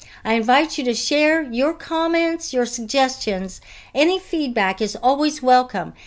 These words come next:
and you can do that at my website at the contact section. My website is Karen Jane Casey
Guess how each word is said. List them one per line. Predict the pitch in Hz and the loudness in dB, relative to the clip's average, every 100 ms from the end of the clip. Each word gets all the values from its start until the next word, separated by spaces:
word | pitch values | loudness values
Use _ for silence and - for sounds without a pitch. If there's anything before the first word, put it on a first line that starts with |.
| - | -4
and | 233 | -2
you | 233 | -2
can | 233 226 220 | -2 -2 -2
do | 269 349 | 0 2
that | 254 190 202 | 2 2 -2
at | 214 226 | -2 -2
my | 262 | 0
website | 320 277 226 - 196 175 180 220 - - - | 2 2 2 0 -2 -2 -4 -6 -12 -20 -8
at | 208 208 | -4 -2
the | 240 | -2
contact | - 247 240 196 185 | -2 -2 -2 -4 -4
section. | - 185 165 - - 160 208 - - - - - | -6 -4 -4 -10 -12 -8 -8 -10 -20 -20 -14 0
My | 214 | 4
website | 226 277 - 262 226 220 | 6 6 4 2 2 0
is | 208 202 185 180 - - _ | 0 0 0 -4 -12 -18 _
Karen | - 240 226 277 311 | -2 0 2 2 0
Jane | 302 254 269 | 2 0 0
Casey | 294 - 220 208 - 175 180 | -4 -2 -2 -2 -4 -4 -6